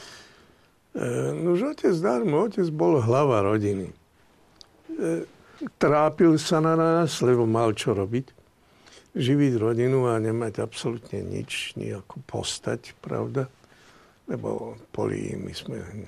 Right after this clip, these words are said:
poli a prakticky nemali a tak všetko ako si len z tých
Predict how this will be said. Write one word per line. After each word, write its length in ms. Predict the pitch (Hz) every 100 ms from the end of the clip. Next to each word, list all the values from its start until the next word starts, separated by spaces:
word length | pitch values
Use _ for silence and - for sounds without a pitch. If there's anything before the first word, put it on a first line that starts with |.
| - -
poli 320 | - 101 95
a 80 | 95
prakticky 640 | - - - 110 - 104
nemali 480 | 107 101 110 120 113
a 80 | 101
tak 240 | - -
všetko 520 | - 123 - - 123 107
ako 100 | 123
si 160 | 107 -
len 240 | 104 104
z 100 | 95 -
tých 260 | - 110